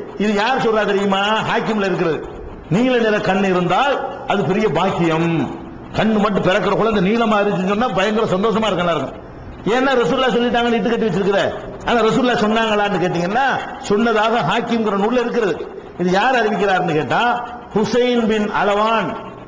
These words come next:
ஹுசைன் பின் அலவான் என்று ஒருத்தர் அறிவிக்கிறார். இவர் யார் என்று கேட்டால் கத்தாபுன். இவரை பத்தி எல்லாரும் விமர்சனம் பண்றாங்க, பயங்கரமான பொய்யன். இந்த ஹுசைன் பின் அலவான்கிற ஆள் இருக்கான,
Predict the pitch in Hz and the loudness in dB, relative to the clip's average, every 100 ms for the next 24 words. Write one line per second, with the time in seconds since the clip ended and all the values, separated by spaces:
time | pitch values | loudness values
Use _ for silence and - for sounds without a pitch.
0 | - 190 190 240 233 233 220 175 220 233 | -6 -2 2 2 2 2 2 2 2 2
1 | 240 214 202 185 202 175 185 165 160 131 | 2 2 0 2 2 2 2 0 0 -2
2 | - - - 180 214 196 196 240 226 190 | -8 -14 -10 0 2 2 2 2 2 2
3 | 175 165 180 262 247 - - - - 196 | 0 0 0 0 0 -4 -10 -12 -2 -2
4 | 208 214 202 185 151 175 170 160 143 175 | 0 0 2 0 0 0 0 0 0 0
5 | 196 202 196 208 170 170 190 208 190 185 | 2 0 2 2 2 2 0 0 0 0
6 | 202 190 180 165 165 214 262 165 - - | 0 0 0 0 0 2 0 0 -6 -12
7 | - - - 120 147 196 190 196 190 190 | -16 -18 -6 -2 0 2 2 0 0 -2
8 | 190 170 165 151 151 151 139 - - - | 0 0 0 2 0 2 0 -4 -10 -14
9 | - - - - 143 131 160 226 226 196 | -16 -16 -16 -2 2 2 2 2 2 2
10 | 180 160 180 185 190 180 160 165 160 156 | 2 2 2 2 2 2 0 0 0 0
11 | 151 | 0